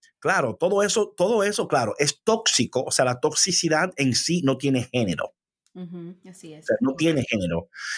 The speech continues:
Speaker 1: Entonces, pero, ¿cómo se aplica de acuerdo al género y cómo cada quien lo ve y cómo cada quien lo acepta o lo
Speaker 2: Cada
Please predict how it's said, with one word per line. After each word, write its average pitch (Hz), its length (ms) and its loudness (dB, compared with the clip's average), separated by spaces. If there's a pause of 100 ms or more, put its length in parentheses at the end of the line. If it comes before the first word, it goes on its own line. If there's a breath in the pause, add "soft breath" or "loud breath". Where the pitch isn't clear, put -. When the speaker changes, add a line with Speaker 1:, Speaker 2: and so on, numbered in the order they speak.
(100)
Speaker 1:
Entonces, 156 460 0
pero, 185 380 0
¿cómo 185 300 2
se 202 120 4
aplica 180 580 2
de 123 80 2
acuerdo 143 500 0
al 117 160 2
género 170 520 2
y 131 80 -2
cómo 143 260 -2
cada 139 220 2
quien 135 240 0
lo 110 160 2
ve 147 340 2
y 135 100 0
cómo 160 260 0
cada 151 240 2
quien 151 220 0 (220 loud breath)
lo 120 180 4
acepta 139 600 0
o 131 100 2
lo 113 140 2
Speaker 2:
Cada 101 160 -2